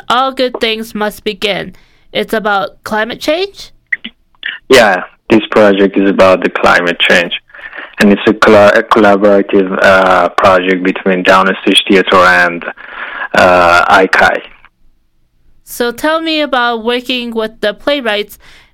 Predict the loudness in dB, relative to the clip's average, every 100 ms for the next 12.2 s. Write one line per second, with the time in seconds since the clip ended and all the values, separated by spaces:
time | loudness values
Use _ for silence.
0 | -10 -6 -4 -2 -2 -2 -6 -6 -6 -6
1 | -6 -4 -6 -6 -4 -4 -4 -4 -6 -6
2 | -6 -8 -12 -18 -20 _ _ -6 -4 -4
3 | -4 -6 -10 -14 _ _ -20 _ _ _
4 | _ -8 -8 -4 -4 -4 -6 -6 -4 -2
5 | -4 -4 -2 -2 -2 -4 -6 -6 -8 -4
6 | -4 -4 -10 _ _ _ _ _ _ _
7 | _ _ -6 -6 -6 -2 2 4 4 2
8 | 0 -8 -20 -20 -20 -20 -6 0 2 2
9 | 2 4 4 4 2 2 0 -10 -2 2
10 | 4 2 2 4 4 4 0 0 0 0
11 | 0 0 2 2 2 -2 -4 2 2 2
12 | 0 -2